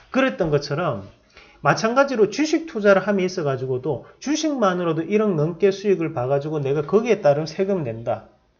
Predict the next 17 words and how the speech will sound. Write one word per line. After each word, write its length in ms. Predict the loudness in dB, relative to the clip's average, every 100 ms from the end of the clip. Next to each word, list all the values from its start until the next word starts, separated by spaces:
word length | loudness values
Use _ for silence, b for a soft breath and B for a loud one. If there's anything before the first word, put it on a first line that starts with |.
| _ _
저는 260 | 0 4 4
그거는 300 | 2 0 0
충분히 400 | -4 -6 -2 0
낼 80 | 0
수 100 | -2
있다고 320 | -6 -8 -10
봐요. 200 | -14 -18 -20 _ _ _ _ _ _ _
그러면 260 | 0 2 4
내면서도 880 | 4 4 2 0 0 2 2 0 B B -4
그런 260 | 0 2
것들을 460 | 2 0 0 0 0
떳떳하게 500 | -2 -6 -6 -4 -2
더 160 | 0 2
얘기를 340 | 2 2 -4
할 100 | -4
수가 220 | -4 -2
있죠. 400 | -2 -4 -12 -12